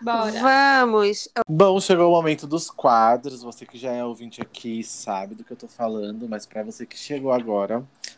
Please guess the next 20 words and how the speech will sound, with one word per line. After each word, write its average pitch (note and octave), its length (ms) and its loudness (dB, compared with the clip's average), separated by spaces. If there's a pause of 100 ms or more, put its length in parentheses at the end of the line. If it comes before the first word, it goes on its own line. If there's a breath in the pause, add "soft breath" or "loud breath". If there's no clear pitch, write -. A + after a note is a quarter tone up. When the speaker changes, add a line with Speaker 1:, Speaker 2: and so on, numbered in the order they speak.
Speaker 3:
nós A2 140 -6
temos A2+ 240 -2
dois B2+ 200 0
quadros A2+ 440 -2
aqui B2+ 560 -8
e C3 80 -6
a B2+ 60 -4
gente B2 260 -14
começa B2+ 520 -6
com B2+ 240 -8
o B2+ 40 -10
Perdi D3+ 400 -6
o C#3 80 -10
Fio D#3 160 -14
da D3 100 -6
Meada, B2+ 380 -8
que C3 80 -14
é B2+ 40 -8
aquele B2 220 -10
momento A#2+ 500 -10